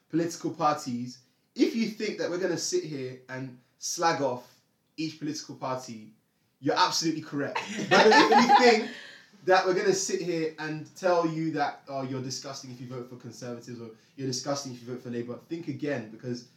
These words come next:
Speaker 1: you're entitled to your own opinion. And you're entitled to express that opinion. Just don't be violent, don't be,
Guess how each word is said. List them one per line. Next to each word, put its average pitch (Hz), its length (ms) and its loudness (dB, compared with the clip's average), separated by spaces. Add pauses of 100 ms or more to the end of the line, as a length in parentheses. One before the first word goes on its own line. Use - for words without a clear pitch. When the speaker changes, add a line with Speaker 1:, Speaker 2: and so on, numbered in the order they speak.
(140)
Speaker 1:
you're 147 180 2
entitled 170 360 0
to 151 100 -6
your 143 200 0
own 143 180 2
opinion. 120 600 -6 (720)
And 165 140 2
you're 170 160 6
entitled 175 360 0
to 185 80 -4
express - 500 -4
that 160 120 -4
opinion. 117 540 -8 (500)
Just 165 180 -4
don't 170 140 4
be 143 100 -2
violent, 131 600 -2 (500)
don't 156 220 2
be, 139 220 -6